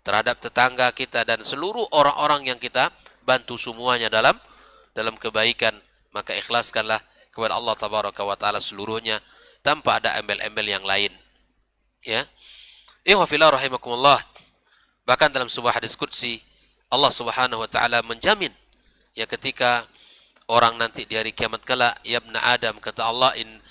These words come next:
law ataitani bi karabil ardi khataya," andaikan engkau datang di hari kiamat kelak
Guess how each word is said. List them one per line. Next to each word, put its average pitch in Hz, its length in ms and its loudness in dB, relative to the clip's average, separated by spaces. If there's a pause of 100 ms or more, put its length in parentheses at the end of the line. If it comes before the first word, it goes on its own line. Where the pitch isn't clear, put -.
(260)
law 110 160 -2
ataitani 113 640 -2
bi 110 80 -6
karabil 113 560 -4
ardi 113 400 -4
khataya," 156 880 4 (640)
andaikan 127 580 2
engkau 143 320 -2
datang 143 480 0
di 117 80 -2
hari 135 240 0
kiamat 226 480 -8
kelak 135 320 2